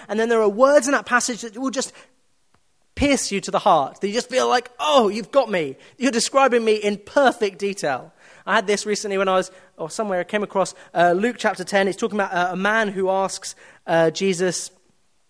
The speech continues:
uh, "Who is my neighbor?" But it starts the sentence with, "He desiring to justify himself." And as I heard those words, I just thought,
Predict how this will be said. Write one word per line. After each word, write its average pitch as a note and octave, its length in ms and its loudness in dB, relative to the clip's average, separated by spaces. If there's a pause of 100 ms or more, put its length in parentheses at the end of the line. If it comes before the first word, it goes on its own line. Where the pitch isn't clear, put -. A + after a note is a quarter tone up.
(380)
uh, D#3 420 0 (520)
"Who G#3 140 0
is F#3+ 120 0
my E3+ 140 0
neighbor?" D#3 420 0 (280)
But F3+ 140 -6
it G3 60 -4
starts C#4 340 2
the G#3+ 80 -8
sentence F#3 380 -2
with, F3 120 -4 (160)
"He F#3+ 540 -2 (180)
desiring F#3 640 2
to F3+ 120 -8
justify D#3 540 -4
himself." C3 540 -14 (320)
And F3+ 120 -2
as C4+ 140 0
I D4 100 4
heard B3 280 0
those G#3 220 0
words, D#3+ 400 0
I D#3+ 120 -10
just F#3 200 -10
thought, F3 240 -4